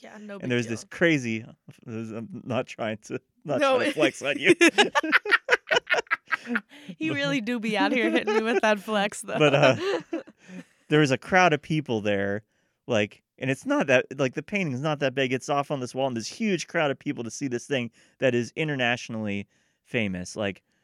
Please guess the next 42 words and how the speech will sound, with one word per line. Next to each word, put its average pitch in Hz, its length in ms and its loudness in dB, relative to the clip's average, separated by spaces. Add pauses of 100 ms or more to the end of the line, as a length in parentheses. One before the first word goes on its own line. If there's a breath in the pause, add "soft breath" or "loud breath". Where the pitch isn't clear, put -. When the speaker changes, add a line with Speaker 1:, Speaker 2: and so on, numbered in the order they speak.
(260)
Speaker 2:
everybody 139 440 4
wants 127 300 -2
to 110 100 -6
see 117 300 -2
it, 101 160 -6
but, 127 220 2
like, 117 260 -2 (480)
it 156 120 0
would 165 180 2
be 120 320 0 (200)
not 185 180 -4
just, 156 220 -6
like, 107 280 0 (140)
a 107 80 -8
crime 104 580 -4
legally. 107 520 -4 (300 soft breath)
It'd 135 140 -4
be 131 120 0
a - 20 0
Speaker 1:
Mm-hmm. - 100 -10
Speaker 2:
crime 147 260 -2
for 127 100 -8
someone 123 320 -4
to 113 40 -8
be 110 60 -2
like, 101 200 0 (280 soft breath)
"No, 147 160 4
I 160 80 10
want 143 300 2
that," 110 180 4
and 104 100 -8
crumble 135 300 0
it 123 60 4
up 117 120 0
in 113 60 -4
a 107 60 -2
ball 104 260 0
and 95 100 -6
go 90 140 -6
home 92 240 -10
with - 200 -12
it. - 140 -8